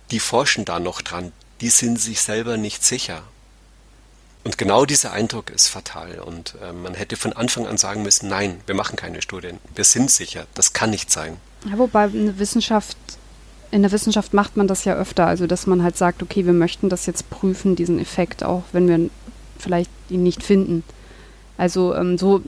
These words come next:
Speaker 2: funktioniert ja wissenschaftliches Arbeiten auch. Ähm, das ist, glaub ich, hier jetzt wirklich so ein total sch-, zweischneidiges Schwert. Also auf der einen Seite möchte man, ähm, halt, ne,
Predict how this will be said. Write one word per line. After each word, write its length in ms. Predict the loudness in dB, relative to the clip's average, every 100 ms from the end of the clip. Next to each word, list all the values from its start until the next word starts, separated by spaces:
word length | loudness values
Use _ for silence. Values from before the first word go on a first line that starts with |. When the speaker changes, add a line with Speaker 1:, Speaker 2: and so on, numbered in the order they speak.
| 0
Speaker 2:
funktioniert 400 | 2 4 4 6
ja 100 | 2
wissenschaftliches 600 | 0 -2 -4 -4 -6 -2
Arbeiten 420 | 2 4 4 2 0
auch. 360 | 0 -4 -4
Ähm, 320 | -2 0 2 2
das 140 | 0
ist, 60 | 4
glaub 140 | 4
ich, 60 | 4
hier 100 | 2
jetzt 160 | 2 0
wirklich 220 | -2 0
so 80 | 0
ein 60 |
total 360 | 0 -2 2 2
sch-, 160 | 2 -6
zweischneidiges 840 | -8 0 2 2 0 0 -2 -4 -6
Schwert. 440 | -2 -2 -4 0
Also 320 | 0 2 -2
auf 320 | -4 -8 -12 2
der 100 | 6
einen 220 | 6 6
Seite 280 | 6 4 4
möchte 280 | 2 2 0
man, 320 | 2 0 0
ähm, 300 | 0 0 2
halt, 180 | 2 0 -8 -2
ne, 360 | 0 0 -4